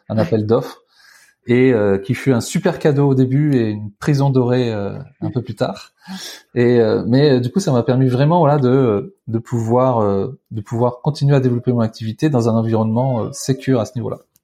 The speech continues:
Speaker 1: Toi, là, il y a le chat qui est là.
Speaker 2: Ouais.
Speaker 1: <laughs>
Speaker 2: Il est d'accord.
Speaker 1: Ouais.
Speaker 2: Il acquiesce. Et, euh, donc là, tu fais tes, tu fais tes conférences. Donc là, t'es,
Speaker 1: Ouais.
Speaker 2: euh, entre guillemets, t'es, euh, généraliste par rapport
Speaker 1: Ouais.
Speaker 2: à,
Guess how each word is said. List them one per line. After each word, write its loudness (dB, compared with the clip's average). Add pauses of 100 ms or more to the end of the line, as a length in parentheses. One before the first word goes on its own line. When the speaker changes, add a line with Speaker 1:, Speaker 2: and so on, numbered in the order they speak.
(140)
Speaker 1:
Toi, 0
là, 2
il 2
y 4
a 0
le 0
chat -4
qui -4
est -2
là. -4 (100)
Speaker 2:
Ouais. -4
Speaker 1:
<laughs> -4 (2000)
Speaker 2:
Il 2
est 2
d'accord. 0 (160)
Speaker 1:
Ouais. 0 (760)
Speaker 2:
Il 2
acquiesce. 0 (380)
Et, 4
euh, 2 (100)
donc 2
là, 4
tu -10
fais -2
tes, 4
tu -6
fais -2
tes 0
conférences. 0
Donc -2
là, 2
t'es, 2
Speaker 1:
Ouais. 2
Speaker 2:
euh, -10
entre 0
guillemets, 2
t'es, 0
euh, 2
généraliste 0
par -4
rapport 0
Speaker 1:
Ouais. 2
Speaker 2:
à, 0